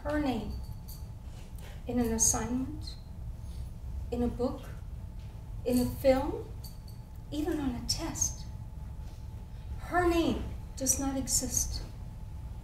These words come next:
among the characters that go to school.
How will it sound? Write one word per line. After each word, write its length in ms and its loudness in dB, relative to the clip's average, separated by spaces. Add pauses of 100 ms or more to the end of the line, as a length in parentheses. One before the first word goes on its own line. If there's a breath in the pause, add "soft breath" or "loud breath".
(480)
among 300 8
the 100 4
characters 800 -4 (400)
that 120 -6
go 100 -4
to 60 -4
school. 400 -6